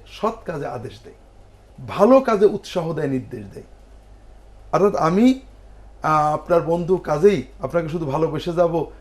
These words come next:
ভালো মন্দ, আমার দিনী ভাই কাজে আপনি অন্যায় করেন, যা করেন, অথবা আমার পেশাগত ভাই, অথবা আমার, আহ,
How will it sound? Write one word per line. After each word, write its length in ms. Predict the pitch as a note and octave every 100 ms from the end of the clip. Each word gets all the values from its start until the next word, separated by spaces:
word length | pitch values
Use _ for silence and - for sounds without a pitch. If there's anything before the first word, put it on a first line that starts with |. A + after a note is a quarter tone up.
| -
ভালো 300 | C#3+ D#3+ E3
মন্দ, 440 | D#3+ D#3+ D#3+ E3+ C#3+ - -
আমার 300 | D3+ E3 C#3+
দিনী 280 | E3 E3+
ভাই 280 | E3 D#3+ E3
কাজে 280 | - C#3+ E3+
আপনি 220 | D#3 E3
অন্যায় 280 | D3 D#3 D#3
করেন, 280 | D#3+ D#3+ D#3
যা 180 | D3 D#3
করেন, 320 | E3 E3+ C#3+ - -
অথবা 320 | C#3 E3 E3
আমার 240 | D3+ D#3+ D#3+
পেশাগত 460 | D#3+ E3 E3+ E3+
ভাই, 300 | F3 D3 D#3+ C3 - -
অথবা 320 | C#3+ D#3+ E3
আমার, 260 | D3+ E3
আহ, 540 | D#3+ D#3 D3+ D3 C#3+